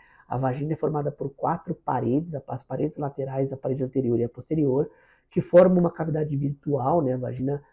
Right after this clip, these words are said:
uma parede da vagina se conecta com a outra e assim vice-versa, com toda essa secreção vaginal. E o espéculo, ele entra ali na vagina e abre, a gente expõe o colo do útero,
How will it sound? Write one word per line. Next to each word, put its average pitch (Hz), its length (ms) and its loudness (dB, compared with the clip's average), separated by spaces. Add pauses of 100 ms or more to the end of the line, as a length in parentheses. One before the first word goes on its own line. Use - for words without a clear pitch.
(140)
uma 139 140 -2
parede 143 400 4
da 151 100 4
vagina 135 380 -2
se - 180 -16 (200)
conecta 131 540 0
com - 200 -4
a 131 60 0
outra 135 420 2
e 117 160 -2
assim 123 220 -10
vice-versa, 143 580 -6
com 170 220 -8
toda 170 200 -2
essa 170 160 -2
secreção 139 640 -6
vaginal. 120 540 -6 (580)
E 190 140 10
o 247 80 8
espéculo, 202 520 4
ele 180 220 6 (120)
entra 220 240 4
ali 165 100 2
na 156 140 2
vagina 151 400 0
e 175 80 2
abre, 165 440 -2
a 151 60 0
gente - 240 -8
expõe 196 500 2
o 202 80 4
colo 160 340 4
do 165 120 0
útero, 156 420 0